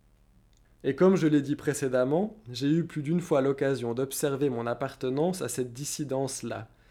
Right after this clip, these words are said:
et même si à certains égards à mon corps défendant. Car effectivement, peu enclin par nature aux rigolades et aux beuveries,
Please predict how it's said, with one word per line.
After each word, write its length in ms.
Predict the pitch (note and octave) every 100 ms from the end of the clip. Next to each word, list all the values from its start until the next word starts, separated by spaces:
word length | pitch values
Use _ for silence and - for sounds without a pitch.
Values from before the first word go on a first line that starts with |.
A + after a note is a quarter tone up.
| _ -
et 100 | C#3+
même 220 | D#3 F3+
si 260 | F#3 - F3
à 100 | B2+
certains 380 | D3+ D3 D#3 C3+
égards 500 | B2 A#2+ C3 D3+ C3
à 60 |
mon 140 | A#2 A2
corps 300 | C3+ C3+ A#2+
défendant. 580 | A#2+ - A#2 G#2 G#2 - _ _ _ _ _ _ _ _ _ -
Car 140 | C3+
effectivement, 840 | C#3 C#3+ D#3+ D#3+ D#3 E3 F3+ A3+ - _
peu 160 | F3+ F3+
enclin 400 | F3 E3+ E3+ D#3+
par 200 | C3+ B2+
nature 480 | C#3 - D#3+ D3
aux 100 | B2
rigolades 680 | A#2 C3+ C3 B2+ B2+ B2+ A#2+
et 40 | A2+
aux 120 | A2
beuveries, 560 | A#2 B2+ C3 E3+ F#3+